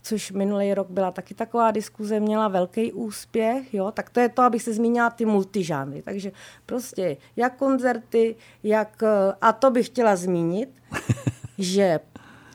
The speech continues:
Speaker 1: samozřejmě m-, já se velice těším a jsem hrozně ráda, že pan Dvořák přijal tu roli být tou tváří festivalu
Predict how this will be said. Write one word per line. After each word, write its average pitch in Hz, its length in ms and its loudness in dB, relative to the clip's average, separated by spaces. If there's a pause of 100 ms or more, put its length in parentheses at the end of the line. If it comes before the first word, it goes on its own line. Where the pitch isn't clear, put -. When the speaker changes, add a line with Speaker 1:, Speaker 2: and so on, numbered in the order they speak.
(220)
Speaker 1:
samozřejmě 202 720 0 (300)
m-, 180 180 -6 (120)
já 180 220 -4
se 202 160 -6
velice 165 440 -4 (140)
těším 208 600 -6 (140)
a 175 240 -6
jsem 202 220 -4
hrozně 190 420 0
ráda, 185 300 0
že 190 140 -2
pan 214 260 0
Dvořák 175 500 -2
přijal 180 440 -2
tu 196 220 -4
roli 175 360 2 (520)
být 190 360 -4
tou 185 200 -2
tváří 185 520 -4
festivalu 190 800 -2